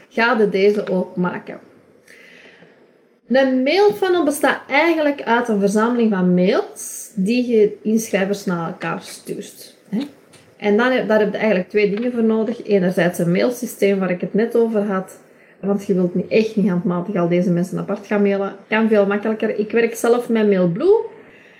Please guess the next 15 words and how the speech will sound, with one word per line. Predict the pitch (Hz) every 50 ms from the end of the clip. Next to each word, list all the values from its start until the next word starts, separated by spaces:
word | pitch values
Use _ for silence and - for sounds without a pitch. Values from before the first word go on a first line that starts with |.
| - - - - -
Maar | 214 262 - -
om | 285 285 277
een | 269 254 254 254 254
mailfunnel | 269 311 359 392 349 - - 294 269 247 226 - - - -
in | 269 311 349 349 339
te | - 233
richten, | 202 190 175 175 - - - 220 269 269 - -
heb | 185 - 233 262 240 226
je | 220 254 254 254 247 - -
een | 208 202 - - -
e-mailsysteem | - 254 254 262 254 247 240 233 226 - 214 208 - - 202 202
of | 190 190 -
een | 196 180 180 180 180
mailprovider | 185 185 180 180 - - 185 180 180 175 180 185 180 175 180
nodig | 180 180 180 175 175 - - 185 -